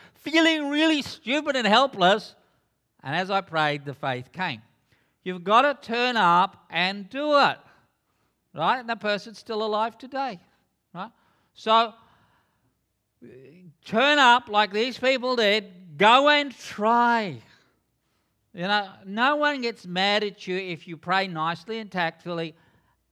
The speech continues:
'cause, you know, and sometimes it works, right?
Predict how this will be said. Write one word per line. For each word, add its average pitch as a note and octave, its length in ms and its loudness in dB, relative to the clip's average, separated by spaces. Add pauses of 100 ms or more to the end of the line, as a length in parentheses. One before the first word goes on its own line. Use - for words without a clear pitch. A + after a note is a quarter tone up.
(140)
'cause, E3 280 -12 (180)
you F3 180 -6
know, E3+ 300 2 (160)
and D#3+ 400 -4 (120)
sometimes G3 580 -6
it A#3+ 80 -14
works, C#4 440 -12 (220)
right? G#3+ 220 -8